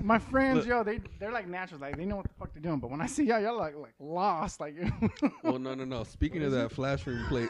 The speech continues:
Speaker 3: that r-, flash room, uh, we was in there, and,
Speaker 1: Yeah.
Speaker 3: and J-Rod's trying to take pictures of, like, the flashes and, like, our, our, like, our, our, what is it,
Speaker 1: It's a
Speaker 3: silhouette on the
Speaker 1: reflection,
Speaker 3: wall.
Speaker 1: yeah.
Speaker 3: Um, there's, like, these t-, this couple in front of a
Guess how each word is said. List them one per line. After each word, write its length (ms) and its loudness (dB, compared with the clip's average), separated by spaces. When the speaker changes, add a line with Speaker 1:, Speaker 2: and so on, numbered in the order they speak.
Speaker 3:
that 120 2
r-, 140 -4
flash 320 2
room, 280 -4
uh, 120 -4
we 140 4
was 120 2
in 200 -2
there, 260 0
and, 200 -2
Speaker 1:
Yeah. 200 -2
Speaker 3:
and 160 -6
J-Rod's 540 2
trying 240 -2
to 100 -4
take 100 -4
pictures 300 6
of, 80 -6
like, 160 -8
the 140 -8
flashes 400 0
and, 160 -4
like, 200 -8
our, 240 -8
our, 260 -4
like, 320 -8
our, 240 -8
our, 280 -6
what 160 -16
is 60 -16
it, 40 -16
Speaker 1:
It's 140 -12
a 20 0
Speaker 3:
silhouette 220 2
on 120 2
the 60 -4
Speaker 1:
reflection, 60 -4
Speaker 3:
wall. 200 -2
Speaker 1:
yeah. 240 -2
Speaker 3:
Um, 240 -8
there's, 260 -6
like, 160 -4
these 220 -8
t-, 200 -20
this 160 -6
couple 460 -4
in 160 -8
front 220 -6
of 140 -4
a 120 -8